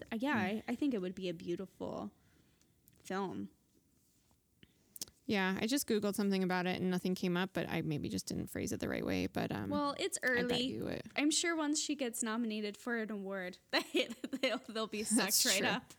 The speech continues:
Speaker 2: true.
Speaker 1: up. <laughs>
Speaker 2: That's true. Well, it was great. So if,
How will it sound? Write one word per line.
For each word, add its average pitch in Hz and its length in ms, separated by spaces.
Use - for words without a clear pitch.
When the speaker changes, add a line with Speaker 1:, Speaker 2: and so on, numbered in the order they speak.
Speaker 2:
true. 302 80
Speaker 1:
up. - 80
<laughs> - 800
Speaker 2:
That's - 300
true. 160 280
Well, 202 180
it 247 140
was 240 140
great. 185 380
So 196 280
if, - 300